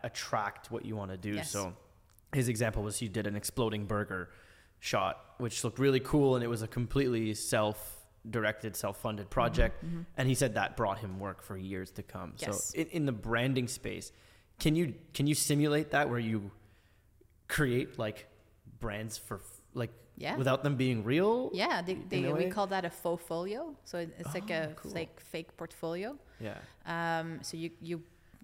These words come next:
Speaker 2: can create, like, a full brand strategy, like, a full, like, visual identity and stuff like that. And you put that, and then you say in your, like,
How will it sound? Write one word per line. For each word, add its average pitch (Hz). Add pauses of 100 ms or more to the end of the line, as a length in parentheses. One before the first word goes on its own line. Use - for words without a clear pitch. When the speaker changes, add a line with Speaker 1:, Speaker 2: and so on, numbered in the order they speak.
(100)
Speaker 2:
can 165
create, 175
like, 165
a 165
full 165
brand 160
strategy, 247
like, 190
a 160
full, 160
like, -
visual 160
identity 190
and 180
stuff -
like 175
that. 160
And 151
you 151 (120)
put 170
that, 147 (280)
and 170
then 214
you 196
say 180
in 160
your, 143 (140)
like, -